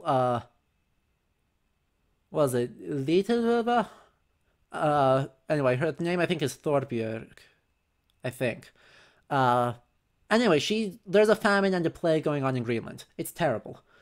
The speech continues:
And so she co-, shows up at the farm at Brattahlid, Eric the Red's farm, and does this, like, two-day divination ritual, where first she examines the farm and its properties, and then the next day they sacrifice,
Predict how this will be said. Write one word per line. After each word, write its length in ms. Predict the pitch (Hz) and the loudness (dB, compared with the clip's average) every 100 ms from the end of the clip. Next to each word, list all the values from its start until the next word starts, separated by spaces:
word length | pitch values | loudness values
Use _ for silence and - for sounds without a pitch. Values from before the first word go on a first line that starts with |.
| _ _ - | _ _ -2
And 220 | 180 180 | 0 2
so 400 | 196 185 180 185 | 4 4 6 2
she 240 | - 214 | 2 0
co-, 200 | 233 247 | 0 -2
shows 240 | - 220 208 | 0 2 4
up 120 | 208 | 4
at 100 | 202 | 4
the 80 | 185 | 0
farm 220 | 185 185 | 0 2
at 160 | 180 | 2
Brattahlid, 840 | 160 160 170 - - 208 247 254 - | 4 4 4 0 -6 -4 -4 -4 -4
Eric 320 | 165 170 170 | 0 0 0
the 100 | 165 | -2
Red's 260 | 139 143 151 | -2 -2 -2
farm, 260 | 214 240 240 _ _ - - _ _ - | -2 -2 -4 _ _ -20 -20 _ _ -4
and 280 | 190 208 190 | 2 2 4
does 240 | 220 214 | 4 4
this, 240 | 220 208 | 2 4
like, 160 | 208 202 | 4 4
two-day 360 | - 226 214 214 | 2 0 2 2
divination 540 | 214 202 196 202 175 | 2 0 0 -2 -2
ritual, 420 | 139 - 113 113 - - - | -6 -6 -10 -10 -16 -10 0
where 120 | 160 | 0
first 300 | - 190 185 | 4 2 2
she 100 | 196 | 2
examines 540 | 160 135 151 156 180 | 0 2 2 2 -2
the 160 | 170 170 | -4 0
farm 160 | 175 170 | 0 0
and 80 | |
its 120 | 151 - | -6 -2
properties, 580 | 151 147 202 262 247 - _ _ _ _ - | 0 0 -2 -4 -8 -16 _ _ _ _ -2
and 140 | 196 | 0
then 100 | 208 | 2
the 140 | 196 175 | 2 0
next 180 | 175 | 0
day 160 | 196 196 | 2 2
they 260 | 180 170 165 | 4 2 2
sacrifice, 880 | - 175 160 180 - 180 185 - | 0 0 0 0 -2 0 0 -2